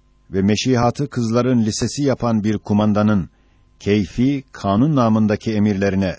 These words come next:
fikren ve ilmen taraftar değiliz ve şahsımız itibariyle amel etmiyoruz denilmektedir.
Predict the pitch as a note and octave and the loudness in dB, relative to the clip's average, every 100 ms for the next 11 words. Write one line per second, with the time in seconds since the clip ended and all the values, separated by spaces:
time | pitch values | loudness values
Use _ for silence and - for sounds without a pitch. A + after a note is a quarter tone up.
0 | - - E3 A#2+ A#2 G#2 G#2+ - D3 D3+ | -8 -6 -4 0 2 2 0 0 0 2
1 | A#2 G2+ E2 - G2 G#2+ - G2+ F2+ G#2+ | 0 0 -4 -4 -2 -2 0 -2 0 0
2 | A#2+ C#3+ C#3 - _ _ _ _ - F#2 | 2 0 -2 -12 _ _ _ _ -8 -6
3 | - G#2+ - B2+ C#3 A#2+ G#2 A#2 G#2+ G#2 | -2 -2 0 0 2 0 -2 0 2 2
4 | A#2 A#2+ - G#2 G#2 G2+ A#2+ B2 A2 G2 | 2 0 -2 0 0 0 -2 0 0 0
5 | F#2+ G#2+ F2+ G2 G2+ F#2+ F2+ F#2 E2 D#2+ | -2 -4 -2 0 2 0 -2 -6 -8 -10